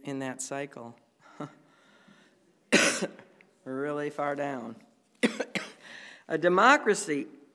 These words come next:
<coughs> you know, only works. A democracy,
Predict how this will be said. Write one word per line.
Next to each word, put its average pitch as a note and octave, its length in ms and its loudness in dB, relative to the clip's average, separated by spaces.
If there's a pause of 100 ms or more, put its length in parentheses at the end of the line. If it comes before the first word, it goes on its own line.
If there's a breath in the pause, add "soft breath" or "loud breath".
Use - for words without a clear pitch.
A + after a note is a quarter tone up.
(100)
<coughs> - 540 2
you F3 160 6
know, D3+ 300 2 (320 loud breath)
only A3 380 4
works. E3+ 580 -4
A D#3+ 40 -6
democracy, A3 1000 2